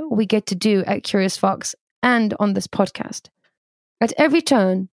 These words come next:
we find ourselves reflecting on our own experiences, having gained a new insight or a new piece of wisdom. We've told these stories of transgression a million times,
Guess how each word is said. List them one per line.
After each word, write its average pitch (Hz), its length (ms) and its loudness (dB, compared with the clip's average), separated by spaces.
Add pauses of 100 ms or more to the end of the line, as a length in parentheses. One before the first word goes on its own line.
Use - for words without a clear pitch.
(320)
we 226 100 2
find 277 340 2
ourselves 202 640 2
reflecting 269 760 0
on 233 160 2
our 208 180 4
own 254 240 4
experiences, 202 920 0 (280)
having 226 320 0
gained 247 340 2
a 269 60 4
new 240 260 2
insight 202 560 0 (460)
or 220 80 4
a 208 80 4
new 220 220 2
piece - 260 0
of 190 80 -2
wisdom. 196 540 -2 (800)
We've 285 180 0
told 392 280 4
these 330 180 2
stories 202 760 0
of 214 140 -4
transgression 233 800 2
a 220 80 2
million 254 520 4
times, 233 680 -2